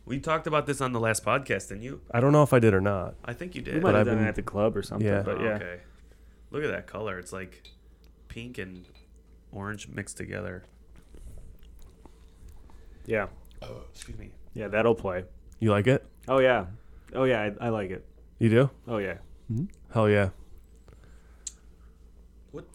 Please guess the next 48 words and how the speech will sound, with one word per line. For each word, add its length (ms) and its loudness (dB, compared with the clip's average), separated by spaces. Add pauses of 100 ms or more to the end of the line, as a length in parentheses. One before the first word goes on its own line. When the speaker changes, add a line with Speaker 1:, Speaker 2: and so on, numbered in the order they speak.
(160)
Speaker 1:
what 280 -14
does 200 -8
rhubarb 520 -6
taste 280 -10
Speaker 3:
Mm. 120 -2
Speaker 1:
like? 220 -10 (500)
Speaker 3:
<clears throat> 580 -20
Good 260 10
question. 280 6 (200)
I 120 8
didn't 140 8
know 120 6
what 140 8
it 40 6
even 260 2
looked 200 4
like 240 8
until 340 4
Tim 440 2
took 180 -4
a 60 2
photo 460 2
of 100 -2
him 260 4
during 240 4
the 60 0
brew 200 6
day, 240 8
and 100 6
it 40 8
Speaker 1:
<laughs> 0 -
It 40 8
Speaker 3:
looked 60 10
Speaker 1:
looks 160 10
Speaker 3:
like 120 12
a 40 6
Speaker 1:
like, 80 4
Speaker 3:
red 220 12
celery 440 10
or 40 0
Speaker 1:
looks 140 0
like 120 6
Speaker 3:
something. 80 8
Speaker 1:
red 180 4
carrots, 440 2
right? 140 2
Speaker 2:
No, 160 8
celery. 460 2